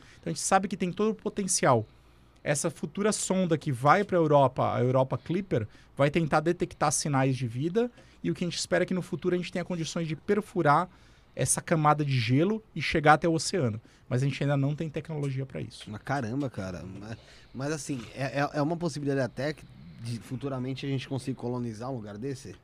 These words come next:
Speaker 2: Acho que não, né?
Speaker 1: Não, pouco provável, porque não tem nada de atmosfera, então é uma casca de gelo, mas é completamente exposto ao, ao espaço. E,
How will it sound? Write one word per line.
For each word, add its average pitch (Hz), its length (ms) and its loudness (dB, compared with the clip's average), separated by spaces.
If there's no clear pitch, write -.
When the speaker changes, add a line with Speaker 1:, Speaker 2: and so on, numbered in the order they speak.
Speaker 2:
Acho 214 160 -4
que 208 100 2
não, 151 220 0
né? 180 120 2
Speaker 1:
Não, 160 160 2
pouco 175 180 -6
provável, 127 400 4
porque 151 240 -2
não 190 220 2
tem 185 200 0
nada 180 440 2
de 170 100 0
atmosfera, 143 800 -2
então 143 160 0
é 143 40 0
uma 147 140 2
casca - 400 2
de 139 120 -2
gelo, 156 380 2
mas 147 200 0
é 160 60 2
completamente 180 640 -2
exposto 175 800 0
ao, 147 480 0
ao 143 120 4
espaço. 123 600 0
E, 147 320 -2